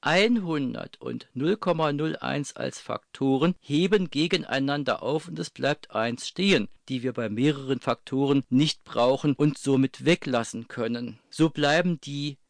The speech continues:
μ-Angaben als mal zehn hoch minus sechs stehen, die wir beide miteinander multiplizieren müssten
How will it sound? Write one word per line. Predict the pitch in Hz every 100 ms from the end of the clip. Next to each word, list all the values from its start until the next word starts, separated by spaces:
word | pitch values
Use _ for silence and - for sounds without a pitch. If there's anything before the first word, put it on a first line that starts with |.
| _
μ-Angaben | 127 143 214 233 - 127 123 127 113 104 107
als | - 123 127 - -
mal | 135 123 127
zehn | - 139 156
hoch | 170 -
minus | 135 131 127
sechs | 139 123 -
stehen, | - 120 135 170 - _
die | 160 156
wir | 151
beide | 123 127 123 156 208 208 _
miteinander | 143 - - 175 175 139 123 135 165 160 160
multiplizieren | 135 139 147 139 - 135 - 147 139 135 135
müssten | 143 208 - - 120 127 208